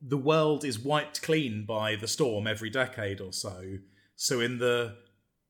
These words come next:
you know, the, the periods of several years in between the big storms, you've gotta take a caravan out into the wasteland, and you're leaving behind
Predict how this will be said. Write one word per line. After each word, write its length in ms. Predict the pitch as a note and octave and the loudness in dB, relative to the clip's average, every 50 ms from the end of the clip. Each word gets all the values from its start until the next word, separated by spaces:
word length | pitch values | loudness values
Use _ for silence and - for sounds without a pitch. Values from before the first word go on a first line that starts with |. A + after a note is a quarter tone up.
| _ _ _ _ _ | _ _ _ _ _
you 140 | D3 C3+ B2+ | -4 -2 0
know, 160 | A#2 G#2+ G#2 | 0 -2 0
the, 160 | G#2 A#2 B2+ - | -2 -4 -6 -6
the 80 | - A2+ | -8 -10
periods 520 | - - - E3 D#3+ D#3 D3+ C#3 - - | -8 -4 0 0 2 2 2 0 0 -2
of 80 | C3 - | -4 -4
several 440 | - - D#3 C#3+ - - C3+ C3 C3 | -2 -2 -2 -2 -2 -2 -2 -2 -2
years 460 | C3 C#3 C3+ C3 B2 A2 G#2+ G#2 G#2 | 0 2 2 4 4 2 0 0 -2
in 120 | B2 B2 A2+ | -4 -4 -4
between 380 | A#2+ A2+ - D3+ C#3 B2+ B2 A#2+ | -8 -6 -4 -4 -4 -4 -4 -6
the 60 | A2+ | -6
big 240 | G2 A#2 A2 G#2 - | -4 -4 -4 -4 -4
storms, 520 | - - D3 A#2+ G#2 F#2+ F2+ F#2 F#2 - | -4 -2 -2 -2 -2 -2 -6 -8 -10 -12
you've 80 | - - | -10 -8
gotta 120 | - G#2+ | -8 -8
take 260 | G2+ - B2+ A#2 G2+ A#2 | -6 -4 -6 -6 -6 -8
a 40 | |
caravan 560 | G2+ - - C#3+ C3+ C3+ C3 A#2 A2 A2+ G#2+ G#2+ | -14 -8 -4 -2 0 2 2 2 0 0 0 0
out 260 | G#2+ G#2+ G2+ - - | -2 -2 -4 -6 -8
into 160 | A2+ G#2+ - | -10 -10 -10
the 100 | - B2 | -6 -2
wasteland, 760 | A#2 A#2 A#2+ A#2 - - - G#2+ F#2+ F#2+ F#2 F#2+ G2 G2 - - - _ _ _ _ _ _ _ _ _ _ | 0 2 2 2 2 -2 -4 -6 -8 -8 -8 -8 -8 -8 -10 -12 -14 _ _ _ _ _ _ _ _ _ _
and 180 | B2+ A#2 A#2+ | -2 -2 0
you're 120 | A#2+ B2 A#2 | 0 -2 -2
leaving 480 | B2 B2+ C3+ C#3+ C#3+ - D3+ C#3+ D3 | -2 -2 -2 -4 -2 -2 -2 -2 -2
behind 760 | B2+ C#3+ B2+ - C3 C3+ C#3 D#3 E3 D#3+ D#3+ D#3 D#3 D3+ D3+ | -2 -2 -4 -2 -2 -2 0 0 0 -2 -2 -4 -6 -6 -6